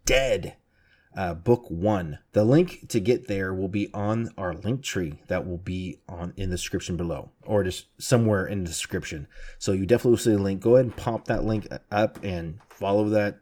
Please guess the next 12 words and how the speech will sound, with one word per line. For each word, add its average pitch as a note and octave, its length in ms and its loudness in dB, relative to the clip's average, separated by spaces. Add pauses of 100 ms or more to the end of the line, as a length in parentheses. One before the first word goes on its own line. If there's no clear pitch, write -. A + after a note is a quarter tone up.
(100)
our F#2 160 -2
link G2+ 180 -2
tree G#2+ 180 2
over G#2+ 200 0
to, G2 320 -2
uh, F2 160 -4
Amazon A#2 400 2
site, C3+ 340 -2
and F#2+ 380 -8 (580)
you'll F2 240 -4
see A2 240 -2
what - 380 2